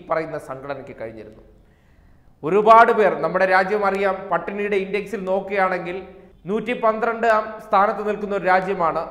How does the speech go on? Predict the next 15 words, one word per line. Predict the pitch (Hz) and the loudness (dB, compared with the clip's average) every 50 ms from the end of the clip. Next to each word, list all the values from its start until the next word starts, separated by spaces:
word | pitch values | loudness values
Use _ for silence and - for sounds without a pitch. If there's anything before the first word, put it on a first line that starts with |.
| 160 165 | -8 -4
നിരവധി | 175 196 202 208 214 208 214 214 - 190 | -2 -2 0 0 -2 -2 -4 -2 0 -2
പട്ടിണിക്കാരുണ്ട്, | - - 196 202 196 - 208 196 185 180 170 165 170 180 190 - - 170 170 | -2 -2 -4 -8 -2 2 2 4 4 2 0 -2 -2 -2 -4 -4 -6 -6 -6
ഒപ്പം | 170 - 208 196 196 170 180 185 | -2 0 0 0 0 0 0 0
ദരിദ്രർ | 180 185 185 175 202 220 220 202 - - - 175 175 | 0 0 0 -2 -2 0 0 -2 -2 -6 -8 -6 -4
ഒരുപാട് | 175 196 185 214 214 214 214 214 214 196 | -4 0 4 6 6 6 6 4 2 0
പേരുണ്ട്. | 185 160 139 123 - 107 - - - - | 0 -2 -2 -4 -6 -10 -12 -10 -8 -6
സർക്കാരിൻ്റെ | 160 165 - - 190 190 190 196 196 190 202 208 - - - - 160 175 | -6 -6 -2 2 4 4 4 2 0 -4 -6 -6 -8 -8 -12 -12 -10 -8
വിവിധ | 175 185 196 196 220 196 196 | -6 -6 -4 -4 -2 0 0
തരത്തിലുള്ള | 190 185 196 190 208 202 196 190 190 190 190 175 | 0 -2 -2 -4 -4 -4 -4 -2 -4 -4 -4 -6
സഹായങ്ങൾ | 170 - 190 185 190 190 190 190 190 190 180 | -4 -2 0 0 0 0 -2 -4 -6 -4 -6
കൈപ്പറ്റി | 170 170 170 190 175 165 175 160 160 | -6 -6 -6 -8 -8 -8 -10 -12 -12
ജീവിക്കുന്ന | 175 180 180 180 180 185 170 170 175 175 170 - - - - - - - 160 | -12 -12 -12 -12 -12 -12 -8 -6 -6 -8 -8 -10 -14 -20 -20 -20 -16 -10 -6
നിരവധി | 180 202 214 214 233 220 226 226 - 202 | -4 -2 0 0 0 -2 -2 -4 -4 -4
പേരുണ്ട്. | 196 190 180 160 135 156 165 - - - - - - - - - 143 175 | -4 -2 -4 -4 -6 -6 -6 -8 -10 -14 -18 -20 -20 -18 -6 0 2 4
അവരുടെ | 190 208 254 247 254 247 269 | 4 4 2 2 4 6 6